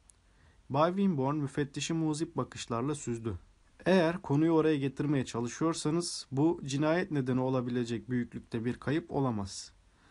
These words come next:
Ancak benim anladığım kadarıyla oğullardan her ikisi de parasal açıdan oldukça zor durumdalar." Bay Winborn'un sorgulayıcı bakışları karşısında kayıtsız tavrını hiç bozmadan durdu. "O,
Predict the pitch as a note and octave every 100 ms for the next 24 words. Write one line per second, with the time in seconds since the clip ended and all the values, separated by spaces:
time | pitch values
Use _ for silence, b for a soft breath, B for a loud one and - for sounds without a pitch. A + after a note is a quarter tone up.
0 | B B B - G3+ G#3+ G3+ F3 G3 G3
1 | F3 D3+ C3+ C3 C3 A#2+ A#2 A2+ C3 D#3+
2 | D3+ D3+ D#3+ D#3+ E3 E3+ - F3+ F3+ -
3 | - A#2+ - C3+ C3+ C#3+ E3 B2+ A2+ G#2+
4 | A#2 D3+ C#3+ B2 E3 C#3+ C#3+ B2+ A#2 A2
5 | G2+ G2+ G2 - - _ B B B B
6 | B B B2+ D#3 F3+ G#3 G3+ D3+ B2 A#2+
7 | D#3 - - C3 C3+ C#3+ D3 D#3+ D#3 C#3
8 | - A#2+ A2+ - A2+ G2 - - G#2+ C3+
9 | B2+ B2+ C3+ E3+ - B2+ A#2 A2 A2+ D#3+
10 | - C3 A#2+ A2+ A#2+ D3+ B2+ A2+ G#2 F#2+
11 | - _ b b b b b - F3+ D3+
12 | G2+